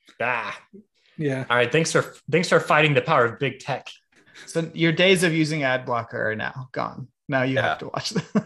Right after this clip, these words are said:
Speaker 3: I'm just
Speaker 4: Mm-hmm.
Speaker 3: kidding.
Speaker 4: Whitelist Fantology, please.
Speaker 3: <laughs>
Speaker 1: All right. So what's our next milestone? Twenty-five hundred, five thousand?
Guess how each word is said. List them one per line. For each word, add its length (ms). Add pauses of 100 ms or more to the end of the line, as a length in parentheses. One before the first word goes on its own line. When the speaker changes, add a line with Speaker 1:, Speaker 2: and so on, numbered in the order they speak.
(320)
Speaker 3:
I'm 140
just 200
Speaker 4:
Mm-hmm. 140
Speaker 3:
kidding. 140 (1200)
Speaker 4:
Whitelist 520
Fantology, 920
please. 360 (160)
Speaker 3:
<laughs> 140
Speaker 1:
All 920
right. 100
So 120
what's 160
our 60
next 220
milestone? 520 (300)
Twenty-five 460
hundred, 260
five 260
thousand? 460